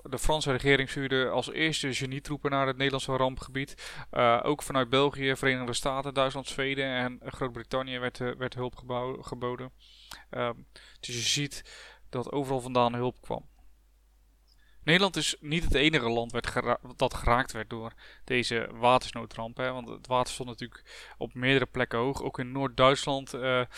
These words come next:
of Noordwest-Duitsland moet ik zeggen, eh, vonden er overstromingen plaats. In België braken er zelfs, eh, op zevenendertig plaatsen dijken door. En, eh, diverse kleine en, eh, grote steden aan de kust, eh, van, van de Schelde liepen deels onder water. Niet zo heftig natuurlijk als in, eh,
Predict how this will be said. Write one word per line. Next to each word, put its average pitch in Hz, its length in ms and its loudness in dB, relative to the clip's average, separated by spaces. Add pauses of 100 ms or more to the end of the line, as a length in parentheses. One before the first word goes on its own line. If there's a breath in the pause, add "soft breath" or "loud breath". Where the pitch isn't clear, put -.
(220 loud breath)
of - 100 -14
Noordwest-Duitsland 127 800 2
moet 127 80 -10
ik - 80 -10
zeggen, 131 360 -2
eh, 127 180 -6 (160)
vonden 135 340 -2
er 131 140 4
overstromingen 131 720 -2
plaats. 127 280 2
In 127 140 -6
België 139 380 6
braken 131 380 6
er 120 80 0
zelfs, 120 360 0 (100)
eh, 123 220 0
op 120 140 -6
zevenendertig 143 600 2
plaatsen 131 380 0
dijken 123 340 4
door. 123 260 -4 (500 loud breath)
En, 123 240 2
eh, 120 120 -2
diverse 131 360 0
kleine 135 400 2
en, 120 260 -6
eh, 113 140 -2
grote 135 360 -2
steden 127 480 0
aan 127 120 -2
de 120 120 -8
kust, - 360 -2 (440 loud breath)
eh, 117 140 4
van, - 340 -2
van 135 200 -6
de 123 60 -2
Schelde 131 340 2
liepen 123 320 -4
deels 127 260 2
onder 120 240 -4
water. 117 340 4
Niet 120 140 -6
zo 131 80 -4
heftig 123 300 0
natuurlijk 120 320 -8
als 117 280 -4
in, 117 200 -10
eh, 117 100 -8